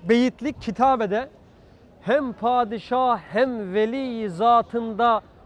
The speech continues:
olmuş münceli adlı Ömer, Cudi Ali, Hulki Muhammed Mustafa. O padişah hem diyor veliydi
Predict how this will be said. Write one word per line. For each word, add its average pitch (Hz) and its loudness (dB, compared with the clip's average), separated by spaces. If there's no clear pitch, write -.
olmuş 233 2
münceli 214 0
adlı 247 0
Ömer, 233 2
Cudi 214 2
Ali, 285 2
Hulki 285 -2
Muhammed 233 2
Mustafa. 160 -4
O 233 2
padişah 240 -2
hem 233 -2
diyor 208 0
veliydi 190 -2